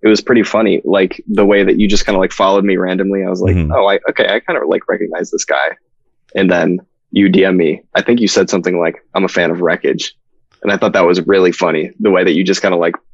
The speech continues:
Speaker 1: put it out there. I was like, "Sick. Hell yeah."
Speaker 2: Well,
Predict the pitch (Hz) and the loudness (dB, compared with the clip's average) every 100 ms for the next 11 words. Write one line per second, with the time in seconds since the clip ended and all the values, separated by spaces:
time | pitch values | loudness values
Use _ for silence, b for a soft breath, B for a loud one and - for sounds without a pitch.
0 | _ - 98 92 85 - 98 90 87 - | _ -2 -2 0 -2 -2 -2 -2 -4 -6
1 | - _ _ _ _ - - - - - | -10 _ _ _ _ -18 -18 -14 -8 -2
2 | 107 101 - - _ - - 92 95 71 | 0 -2 -10 -20 _ -10 -2 2 2 2
3 | 64 - 196 - | -2 -8 -10 -12